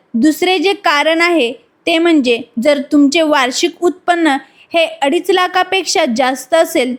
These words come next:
तर इथून पुढे तुम्हाला या योजनेचे हप्ता मिळणार नाहीये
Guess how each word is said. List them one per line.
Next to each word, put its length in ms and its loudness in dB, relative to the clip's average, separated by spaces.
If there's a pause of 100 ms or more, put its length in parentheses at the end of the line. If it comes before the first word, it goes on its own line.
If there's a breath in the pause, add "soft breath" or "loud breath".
तर 200 0
इथून 300 2
पुढे 280 0
तुम्हाला 560 4 (340 loud breath)
या 240 2
योजनेचे 640 2
हप्ता 500 -4 (260)
मिळणार 400 2
नाहीये 420 -2